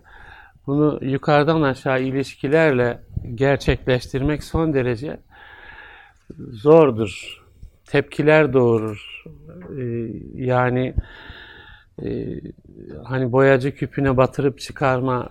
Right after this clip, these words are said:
falan. Onun yerine yatay ilişki, paralel ilişki, bunu tercih etmek lazım.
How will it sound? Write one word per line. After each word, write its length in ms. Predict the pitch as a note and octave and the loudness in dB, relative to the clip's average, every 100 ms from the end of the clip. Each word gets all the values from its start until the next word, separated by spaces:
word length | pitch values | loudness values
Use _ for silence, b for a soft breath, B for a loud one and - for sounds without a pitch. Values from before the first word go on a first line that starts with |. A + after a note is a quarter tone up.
| - | -6
falan. 440 | C3 B2 A#2 G#2+ - b b b b b | -2 0 -2 -4 -12 b b b b b
Onun 320 | C#3 D#3 G3 | 0 2 4
yerine 520 | F3+ C#3 C3 D3 G3+ - - _ - b b b b b b _ _ _ _ D3 | 6 6 6 2 -2 -6 -16 _ -20 b b b b b b _ _ _ _ 0
yatay 460 | D3 - F3+ D#3+ | 0 4 6 6
ilişki, 480 | B2 A2 - C3 A#2+ | 4 -2 -6 -8 -4
paralel 480 | C3+ C3 C#3+ E3 D#3+ | 0 4 4 4 4
ilişki, 580 | C#3+ B2+ - - A#2 F#2 - _ _ B B B B B B - | 2 0 -6 -4 -4 -4 -16 _ _ B B B B B B -10
bunu 440 | C3+ E3 F3+ E3+ - | 2 6 6 4 0
tercih 520 | C#3 C3 A2+ B2 A#2+ | 2 4 4 2 2
etmek 400 | A2 A#2 A2+ - | 0 -6 -8 -4
lazım. 380 | A2+ G#2+ G#2 | -4 -4 -8